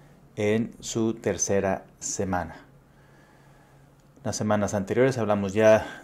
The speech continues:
en primera, primeramente del patriarca Abraham, nuestro padre en la fe, que fue puesto a prueba y supo confiar en Dios y en su descendencia, pues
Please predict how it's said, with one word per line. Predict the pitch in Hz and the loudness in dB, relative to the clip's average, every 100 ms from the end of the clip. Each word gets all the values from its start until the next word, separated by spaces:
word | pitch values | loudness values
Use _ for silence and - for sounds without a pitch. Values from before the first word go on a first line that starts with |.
| - | -14
en | 104 101 | -12 -12
primera, | - 95 95 92 90 - - - - - | -10 -6 -2 -2 -4 -8 -20 -20 -20 -16
primeramente | 101 98 101 123 123 | -10 -4 0 0 2
del | 101 | 0
patriarca | - 98 104 98 - 101 | 2 -2 2 0 2 0
Abraham, | 98 98 107 120 147 | 0 2 6 6 6
nuestro | 127 104 98 | -2 -6 0
padre | 98 95 | 0 0
en | 90 85 | -2 -4
la | 85 | 4
fe, | 127 160 160 - - - - - _ _ | 6 6 2 -18 -20 -20 -20 -20 _ _
que | - 101 | -14 -14
fue | - 95 92 | -4 -2 -2
puesto | 95 - 98 | -6 -6 -6
a | 95 | 0
prueba | 113 117 135 143 | 6 8 8 6
y | 110 92 - - - - | 4 0 -8 -20 -20 -18
supo | - 98 - 95 90 - - - - | -12 -12 -4 -4 -4 -8 -20 -20 -14
confiar | - 90 - 110 107 107 - - - - - - - - | -10 -10 -4 4 6 6 0 -16 -20 -20 -20 -20 -20 -14
en | 92 87 | -12 -6
Dios | 98 101 117 - - - - - - - - | -2 0 0 -4 -8 -14 -18 -20 -20 -20 -12
y | 101 101 113 - - - | -6 -4 -4 -6 -10 -10
en | 95 | -8
su | - | -6
descendencia, | 92 90 92 90 85 92 90 110 110 | -4 -4 -4 -4 0 0 0 -4 -4
pues | - 92 - | -4 -8 -10